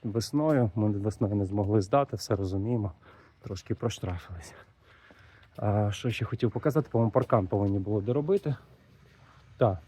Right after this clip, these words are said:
дивіться, як зроблено паркан. Паркан зроблено таким чином, щоб можна було і заїхати, і зайти. Потім на фірточки поставлять,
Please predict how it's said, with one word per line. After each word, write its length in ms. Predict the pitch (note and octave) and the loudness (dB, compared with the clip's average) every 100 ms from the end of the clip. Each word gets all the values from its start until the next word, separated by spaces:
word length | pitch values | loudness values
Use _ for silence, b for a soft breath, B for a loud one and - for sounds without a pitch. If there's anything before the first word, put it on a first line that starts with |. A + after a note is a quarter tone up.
| - | -4
дивіться, 380 | A2 G#2+ - G2+ | 0 0 -2 -6
як 100 | F#2+ | -6
зроблено 500 | G2 A2 G2+ G#2+ G#2+ | -2 -2 0 0 0
паркан. 360 | G#2+ C#3+ F#3+ F#3+ | 0 -4 -4 -2
Паркан 320 | B2+ - A2 | -2 0 0
зроблено 400 | A2 G#2+ G#2+ G#2 | 2 2 2 2
таким 300 | A#2+ A#2+ G#2 | 2 0 0
чином, 320 | - D#3 B2+ | 2 2 2
щоб 160 | - G#2 | 0 0
можна 320 | G#2+ A2 G#2+ | 2 2 2
було 220 | G#2 G#2+ | 0 0
і 140 | A#2+ A#2 | 0 2
заїхати, 600 | C3 F#3 - D#3+ C#3 - | 2 2 0 -2 -4 -2
і 80 | C3+ | 0
зайти. 380 | A#2 G#2+ - G2 B B B - | 2 2 0 -6 B B B -6
Потім 260 | B2 A#2 | -2 2
на 100 | A#2 | 2
фірточки 460 | - C3 A#2+ - A2+ | 2 -2 -2 -6 -8
поставлять, 640 | A2 - A2+ G#2+ G#2+ | -8 -2 0 2 0